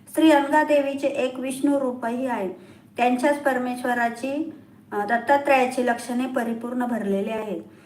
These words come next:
यामुळेच अनघा देवीच्या आराधना समवेत विष्णू रूप अनघाची आराधना केल्यास सर्व फल प्राप्ती होते. अनघा लक्ष्मी हे व्रत दत्त भक्तांना अत्यंत आदरणीय आहे. या व्रताच्या आचरणाने सर्व सुखांची प्राप्ती होते.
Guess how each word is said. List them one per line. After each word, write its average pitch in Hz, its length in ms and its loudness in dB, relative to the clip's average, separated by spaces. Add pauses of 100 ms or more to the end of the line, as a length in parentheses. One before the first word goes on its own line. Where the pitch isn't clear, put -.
(180)
यामुळेच 294 520 4
अनघा 254 360 2
देवीच्या 254 480 2
आराधना 247 680 2
समवेत 240 520 -2
विष्णू 247 360 -6
रूप 262 200 -2
अनघाची 233 880 -4
आराधना 226 520 2
केल्यास 226 460 -4
सर्व 247 200 -4 (120)
फल 233 140 -6
प्राप्ती 208 460 -6
होते. 196 360 -6 (440)
अनघा 277 400 2
लक्ष्मी 285 460 0
हे 269 220 4
व्रत 269 200 -2 (100)
दत्त 247 260 -6
भक्तांना 254 500 -2
अत्यंत 262 420 -6
आदरणीय 220 560 -6
आहे. 196 460 -10 (160)
या 311 180 4
व्रताच्या 285 480 2
आचरणाने 254 680 0
सर्व 262 300 -2
सुखांची 233 500 -6
प्राप्ती 202 440 -8
होते. 220 380 -10